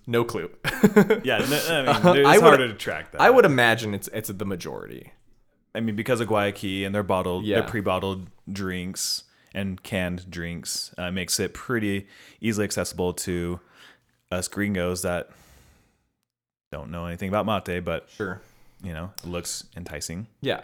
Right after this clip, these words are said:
Speaker 1: 'cause, um, I think mate drinkers in the U S fall into, I would say, three camps. You have one, you have immigrants, expats, descendants of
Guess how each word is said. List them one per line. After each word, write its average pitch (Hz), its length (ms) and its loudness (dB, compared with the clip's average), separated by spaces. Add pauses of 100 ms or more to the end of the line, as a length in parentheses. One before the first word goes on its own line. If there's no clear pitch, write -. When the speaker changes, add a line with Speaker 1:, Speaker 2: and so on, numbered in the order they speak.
Speaker 1:
'cause, 151 160 -4
um, 165 400 0 (640)
I 147 60 2
think 233 420 -8 (680)
mate 123 560 0
drinkers 107 480 -4
in 107 160 -10
the 101 100 -6
U 95 240 -4
S - 400 -10
fall 101 320 -2
into, 101 400 -8
I 123 140 -2
would 143 140 -4
say, - 160 -8
three 139 460 -6
camps. - 600 -10 (600)
You 113 160 -6
have 101 280 -2
one, 190 580 -2 (440)
you 123 140 -6
have 101 340 -4 (460)
immigrants, 180 880 -2 (180)
expats, - 920 -2 (960)
descendants 143 640 2
of 113 460 2